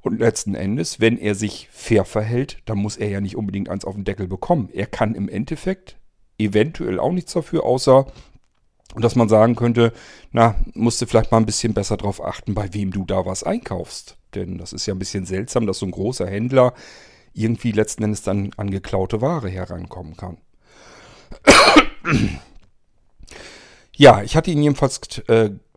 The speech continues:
drauf angesprochen, ob das jetzt über den Käuferschutz geht oder ob er sich da selber drum kümmert. Und dann hat er ja gleich zurückgeschrieben und gesagt, dass das natürlich, äh, dass er sich darum kümmert. Das wäre ja wohl selbstverständlich und, ähm,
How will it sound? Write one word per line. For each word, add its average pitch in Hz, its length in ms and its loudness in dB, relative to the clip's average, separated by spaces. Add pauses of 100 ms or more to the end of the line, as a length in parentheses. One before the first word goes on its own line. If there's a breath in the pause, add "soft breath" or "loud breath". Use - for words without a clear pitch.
drauf - 220 -2
angesprochen, 190 840 0
ob 104 160 -8
das - 160 -8
jetzt - 160 -10
über 92 100 -10
den 90 140 -10
Käuferschutz - 580 -6
geht 127 280 -8
oder - 140 -6
ob - 80 -10
er 90 80 -6
sich 87 140 -12
da 98 120 -8
selber 101 300 -2
drum 127 180 -2
kümmert. 131 260 -2
Und 113 140 -2
dann 107 100 -4
hat 113 120 -2
er 113 80 -2
ja 104 140 2
gleich 98 360 -6
zurückgeschrieben 107 640 -8
und 101 40 -6
gesagt, 101 240 -10
dass 95 120 -8
das 98 180 -8
natürlich, 123 720 -8
äh, 101 160 -8
dass 101 160 -8
er 110 160 -2
sich 139 140 -12
darum 120 340 -6
kümmert. 127 340 -4
Das - 180 -10
wäre 104 160 -4
ja 101 140 -6
wohl 104 120 -6
selbstverständlich 95 800 -8
und, 92 420 -10
ähm, 92 560 -8